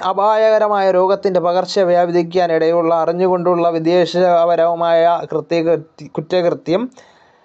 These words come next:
ഉദ്ദേശപൂർവമായ കുറ്റകൃത്യം ഐ പി സി സെക്ഷനിൽ ഏത് ഭാഗത്ത് ഉൾപ്പെടുന്നു? ഐ പി സി ഇരുന്നൂറ്റി എഴുപത്.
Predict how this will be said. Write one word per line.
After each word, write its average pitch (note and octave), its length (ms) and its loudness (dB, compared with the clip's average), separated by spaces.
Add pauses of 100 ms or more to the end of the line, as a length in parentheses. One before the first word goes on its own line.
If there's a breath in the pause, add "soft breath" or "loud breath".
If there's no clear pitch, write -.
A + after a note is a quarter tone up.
(1400 soft breath)
ഉദ്ദേശപൂർവമായ F#3 1200 0 (440)
കുറ്റകൃത്യം F3 720 -2 (100)
ഐ D#3+ 80 0
പി F3 200 -2
സി F3+ 180 -4
സെക്ഷനിൽ E3+ 460 -2
ഏത് F3+ 240 2
ഭാഗത്ത് F3 260 -2
ഉൾപ്പെടുന്നു? E3+ 420 0
ഐ D#3+ 100 0
പി E3 200 -2
സി F3+ 120 -8
ഇരുന്നൂറ്റി F3+ 480 -2
എഴുപത്. E3 380 0